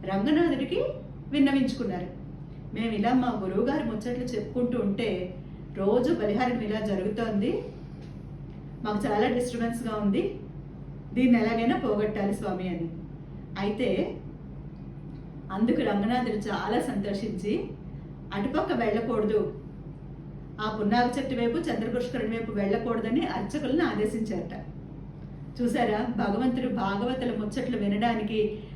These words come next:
వారి ముచ్చట్లు తర్వాత వాళ్ళు చెప్పుకోవడానికి ఎంతగా సహకరిస్తాడో. అందుకని ఇలా చెప్పారు పెరుమాళ్ళు కాబట్టి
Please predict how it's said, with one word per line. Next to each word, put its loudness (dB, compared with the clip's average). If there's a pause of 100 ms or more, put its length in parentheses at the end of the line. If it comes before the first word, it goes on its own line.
(120)
వారి 4
ముచ్చట్లు 2
తర్వాత 2
వాళ్ళు 0
చెప్పుకోవడానికి 0
ఎంతగా 0
సహకరిస్తాడో. 0 (1300)
అందుకని 4
ఇలా 4
చెప్పారు 2
పెరుమాళ్ళు 2
కాబట్టి 0